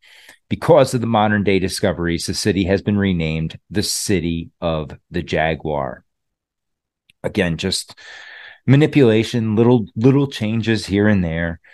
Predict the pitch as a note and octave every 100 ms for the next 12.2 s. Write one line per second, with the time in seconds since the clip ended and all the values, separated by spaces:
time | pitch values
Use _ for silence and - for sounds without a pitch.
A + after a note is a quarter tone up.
0 | - - - G#2 F#2 F#2+ A#2+ E3 E3+ D3+
1 | C3 A#2+ A2+ G#2 G#2 - - _ _ -
2 | G#2+ G#2 G2 A2+ G#2+ G2 A#2 G#2+ - -
3 | B2 A2 G#2+ G2 F#2 F#2+ F2 F2 - G2
4 | G2+ E2+ G2+ F#2+ G2 E2+ D2+ - _ G2
5 | F#2 G2 F#2 - - - G#2 F2 F2+ F#2
6 | - - F2+ C#2+ D2 - _ _ _ -
7 | G2+ F#2+ F#2 F#2 E2+ F2 E2+ D#2+ D#2 G2
8 | E2 F2 E2 D#2 - F2 D#2+ D#2+ E2 A2
9 | G#2+ E2+ D2 D2 - _ _ _ - -
10 | A#2+ A2+ A2+ - F#2 - A#2 G#2+ G2+ F#2+
11 | G#2 G#2 F#2 F#2+ F2 - G2 F2 F#2+ G2
12 | F#2+